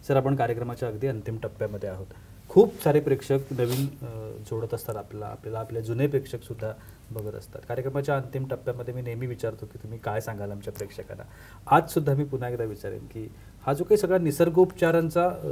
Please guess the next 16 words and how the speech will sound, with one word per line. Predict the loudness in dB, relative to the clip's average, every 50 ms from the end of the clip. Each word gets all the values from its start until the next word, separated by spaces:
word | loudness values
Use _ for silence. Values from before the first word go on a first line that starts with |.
| -4 0 2
जे | 2
भांडार | 2 4 2 2 2 4 6 8 8 8
आहे | 6 2 0
खरं | -4 -4 -4 -6
तर, | -6 -8 -8 -10 -18 -18 -12 -4 -2
जे | 0
निसर्गानं | 2 2 4 8 10 12 12 12 12 10 8
आपल्याला | 4 0 0 -2 -4 -8 -8
सगळ्यांना | -6 -6 -6 -6 -6 -8 -8
दिलंय | -10 -10 -8 -8 -10 -12 -12 -18 -20 -20 -16 -10 -6
आणि | -6 -4 2 6
ते | 6 6
तुम्ही | 6 6 4 2 4 4
तळागाळापर्यंत | 4 4 4 4 2 0 0 -2 -2 -4 -4 -6 -8 -10
घेऊन | -10 -8 -8 -8 -8 -8
जाताय, | -8 -10 -10 -10 -14